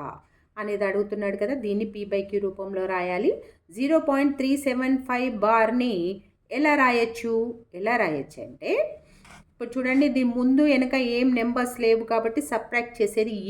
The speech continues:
ఏమీ ఉండదు. డైరెక్ట్ స్టెప్ త్రీ ఎన్నిటి మీద బార్ ఉంది? ఎందుకంటే ముందు జీరో ఉంది,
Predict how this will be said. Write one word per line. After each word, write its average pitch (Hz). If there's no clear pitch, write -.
ఏమీ 254
ఉండదు. 127
డైరెక్ట్ 285
స్టెప్ -
త్రీ 277
ఎన్నిటి 285
మీద 269
బార్ 220
ఉంది? 226
ఎందుకంటే 277
ముందు 294
జీరో 262
ఉంది, 160